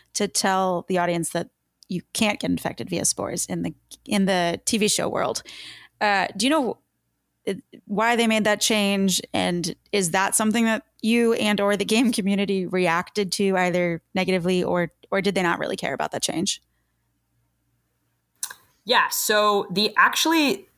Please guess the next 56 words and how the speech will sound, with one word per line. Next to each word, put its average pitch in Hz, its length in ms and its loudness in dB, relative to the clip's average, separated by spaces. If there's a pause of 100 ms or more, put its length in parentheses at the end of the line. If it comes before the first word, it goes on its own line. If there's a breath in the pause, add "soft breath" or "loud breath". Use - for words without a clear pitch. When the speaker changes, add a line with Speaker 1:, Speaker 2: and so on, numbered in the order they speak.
(100)
Speaker 2:
I 185 120 6
would 240 120 0
say 240 160 2
some 220 200 2
of 175 80 4
the 160 60 2
biggest 190 420 2
changes 160 400 2
they've 156 240 4
made 151 360 2
thus 151 220 2
far 151 300 4
have 151 180 -2
been 156 140 2
related 156 540 2
to 156 220 2
the 151 140 2
infected, 139 680 0 (160)
um, 143 600 0 (180)
in 160 140 2
a, 156 140 -2
in 165 120 0
a 156 80 -4
couple - 320 0
of 147 140 -2
ways. 123 260 0
So 165 180 2
yes, 170 380 2
the 165 140 -2
spores 214 480 0
thing, 185 400 2 (100)
uh, 165 380 2 (680 loud breath)
I 165 60 0
think 202 220 2
Craig 190 280 2
Mazin 170 480 4
was 165 140 2
the 170 80 0
one 165 220 2
that 165 100 0
explained 165 840 2 (100)
the 170 160 0
reason 175 340 2
why 170 160 4
he 170 120 2
didn't 170 180 2
wanna 165 180 4
do 160 220 0
that 156 400 0
is 151 120 -2
because 151 840 2
it 165 220 0
didn't 175 440 2
make 160 320 2
sense - 600 2
that 160 400 2